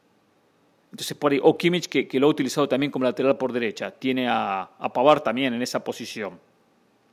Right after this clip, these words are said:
Por ahí genera la duda este, este Bayern,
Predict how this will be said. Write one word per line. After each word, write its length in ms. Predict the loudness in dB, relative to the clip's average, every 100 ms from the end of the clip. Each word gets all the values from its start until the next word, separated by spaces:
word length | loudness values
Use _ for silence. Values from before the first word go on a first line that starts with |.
| -20 -20 -20 -20 -4
Por 160 | 6 8
ahí 260 | 8 4 -4
genera 720 | 0 2 6 6 4 -6 -4
la 160 | 2 4
duda 600 | 6 6 4 2 -10 -12
este, 460 | -6 -4 -2 -4 -4
este 200 | -4 -2
Bayern, 420 | -2 -2 -8